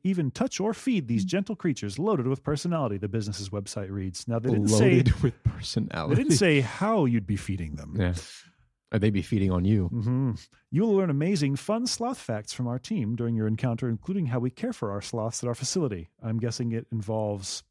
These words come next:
Speaker 1: uh, some chicken wire,
Speaker 2: Right.
Speaker 1: uh, maybe a little drip feeder.
Speaker 2: Some shredded paper.
Speaker 1: Yeah.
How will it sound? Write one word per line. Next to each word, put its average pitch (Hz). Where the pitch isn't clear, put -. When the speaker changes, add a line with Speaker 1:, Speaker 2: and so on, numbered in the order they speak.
Speaker 1:
uh, 98
some 98
chicken 127
wire, 113
Speaker 2:
Right. -
Speaker 1:
uh, 95
maybe 98
a 104
little 101
drip 107
feeder. 113
Speaker 2:
Some 101
shredded 92
paper. 95
Speaker 1:
Yeah. 104